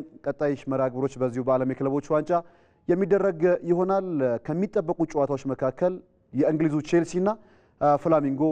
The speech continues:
የሚያደርጓቸው ጨዋታዎች እንግዲህ የዛሬ ተጠባቂ፣ ም፣ ጨዋታዎች ይሆናሉ። እንግዲህ ሎስ አንጀለስን በመጀመሪያው ጨዋታ ሁለት ለባዶ ማሸነፉ የሚታወስ ነው ቼልሲ። ግን ከዚህኛው ጨዋታ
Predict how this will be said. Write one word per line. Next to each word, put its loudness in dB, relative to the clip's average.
የሚያደርጓቸው -2
ጨዋታዎች -2
እንግዲህ -4
የዛሬ 2
ተጠባቂ፣ -4
ም፣ -2
ጨዋታዎች 0
ይሆናሉ። 2
እንግዲህ -4
ሎስ 0
አንጀለስን -4
በመጀመሪያው 0
ጨዋታ -2
ሁለት -2
ለባዶ 0
ማሸነፉ -4
የሚታወስ 0
ነው -2
ቼልሲ። -2
ግን 2
ከዚህኛው 2
ጨዋታ 0